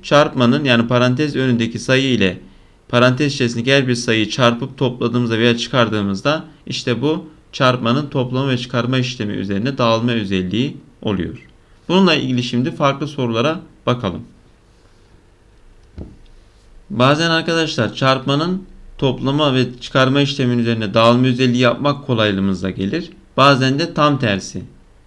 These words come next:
Yani o yüzden e, hangisi, yani buradaki çarpmanın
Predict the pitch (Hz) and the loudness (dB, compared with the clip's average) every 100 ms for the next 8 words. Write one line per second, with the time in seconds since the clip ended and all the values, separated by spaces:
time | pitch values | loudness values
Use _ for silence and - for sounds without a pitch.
0 | _ _ _ - - 110 123 110 98 - | _ _ _ -16 -2 2 2 2 -2 -14
1 | - - - - - _ 123 143 147 120 | -20 -20 -20 -20 -20 _ 0 2 2 2
2 | 147 185 - - - _ _ _ _ - | 2 2 -6 -18 -20 _ _ _ _ -20
3 | - - 107 107 107 104 107 120 - - | -14 -4 -2 0 0 0 -2 -6 -14 -20
4 | _ - _ _ - 151 151 135 - 120 | _ -20 _ _ 0 2 2 -2 0 2
5 | 117 110 131 135 139 127 120 131 123 135 | 2 2 0 0 -2 -6 0 0 2 0
6 | 131 120 - | -2 -4 -10